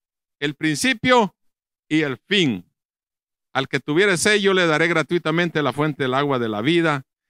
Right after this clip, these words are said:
El que venciere heredará todas las cosas, y yo seré su Dios, y él será mi hijo".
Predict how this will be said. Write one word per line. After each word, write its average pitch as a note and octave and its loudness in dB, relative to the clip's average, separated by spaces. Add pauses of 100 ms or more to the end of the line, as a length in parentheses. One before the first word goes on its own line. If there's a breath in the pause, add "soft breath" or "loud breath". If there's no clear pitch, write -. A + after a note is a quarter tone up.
(140)
El A#2 -8
que C#3 2
venciere G3+ 4
heredará D#3+ 4
todas E3+ 0
las C#3+ 0
cosas, F3+ -2
y C3 -2
yo C#3+ 0
seré D3+ 0
su C#3 -2
Dios, D3 0
y C3+ -2
él C3+ -2
será A#2+ -2
mi A#2+ 0
hijo". F#2 -8